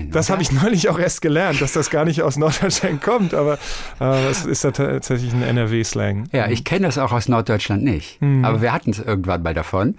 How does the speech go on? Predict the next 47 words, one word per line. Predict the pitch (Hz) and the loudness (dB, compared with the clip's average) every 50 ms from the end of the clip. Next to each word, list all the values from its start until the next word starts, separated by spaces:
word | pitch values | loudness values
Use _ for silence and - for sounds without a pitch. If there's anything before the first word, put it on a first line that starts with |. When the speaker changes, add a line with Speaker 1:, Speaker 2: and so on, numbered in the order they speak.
| - 123 | -4 -2
Speaker 1:
Ja. | 120 113 110 | -2 -2 0
Speaker 2:
und | 113 117 107 | 0 0 0
dann | 110 107 104 | 2 2 2
haben | 131 123 | 2 2
wir | 104 | 0
es | 95 - | 0 2
nachgeguckt | 123 165 160 - - 101 - - 104 120 113 - - | 0 0 0 -2 -4 -6 -4 0 0 0 0 0 -2
und | 117 107 | 0 0
dann | 120 113 113 | 0 -2 -2
kommt | - - 127 131 | -2 0 0 0
das | 127 110 - | 0 0 0
aus | 117 117 - 120 | -2 0 0 2
Nordrhein-Westfalen. | 117 110 107 - 107 104 98 98 95 - - - - 117 101 87 82 87 90 - - - 151 131 - - - - | 0 0 2 2 0 0 2 0 -2 -4 -6 -4 -2 0 0 0 0 -2 -4 -8 -12 -14 -14 -14 -14 -16 -4 -2
Usseliges | 165 156 143 151 135 131 117 123 107 - 107 | 0 2 2 2 2 2 2 0 -2 0 -2
Wetter. | 123 127 - 98 69 65 - - - - _ - | -2 -2 0 -2 -2 -2 -4 -8 -16 -16 _ 0
Speaker 1:
Ja, | 165 165 139 120 - 110 | 2 2 2 0 -2 -4
genau. | 117 - 139 127 123 104 92 92 95 - - - - - - - 139 | -6 -4 -4 -2 -2 -2 -2 -4 -6 -10 -12 -10 -10 -10 -6 -4 -4
Ja, | 127 113 | -4 -2
ist | - 120 - - | -4 -4 -6 -4
doch | 127 113 | -4 -4
herrlich. | 104 117 117 131 143 | -2 0 0 0 2
Speaker 2:
Usseliges | 139 143 120 110 101 98 | 2 0 0 0 0 0
Wetter. | 123 113 - 78 - - - | 0 0 -2 -4 -6 -8 -4
Ich | - | -4
hatte | 160 165 175 | 0 2 2
mal | 160 | 2
einen | 135 139 143 | 2 2 2
englischen | 139 160 175 170 131 139 135 | 2 2 2 2 2 2 2
Radiomoderatoren, | 120 131 151 151 143 117 104 101 - 92 92 - - 107 101 | 2 0 0 0 2 2 2 2 0 0 -2 0 0 2 2
mit | 123 127 127 | 2 2 2
dem | 131 123 | 2 2
war | 139 131 | 2 0
ich | - 139 | 0 0
unterwegs | 131 - 120 113 123 - - | 0 0 2 0 0 0 0
in | 107 104 | -2 0
Köln. | - 123 117 110 120 147 214 254 - - | 2 2 2 4 4 4 2 2 0 0
Speaker 1:
Mhm. | - 139 123 135 151 180 196 160 - - | 0 2 2 4 2 0 -2 -6 -8 -6
Speaker 2:
Der | 151 120 110 110 117 | -4 -2 0 0 0
kam | 110 - 120 117 117 110 - | 0 0 2 2 2 2 2
aus, | 104 113 113 | 0 0 0
aus, | 113 110 110 117 | 0 0 0 0
aus | 107 113 107 98 | 0 0 -2 0
England | 120 117 123 131 139 147 165 - - | 0 2 2 4 4 4 2 0 0
und | 131 120 127 | -2 0 2
der | 131 131 139 | 0 0 0
sagte | 135 156 165 160 - - 127 | 0 -2 -4 -2 -2 -2 0
immer, | 143 139 139 135 | 2 2 2 0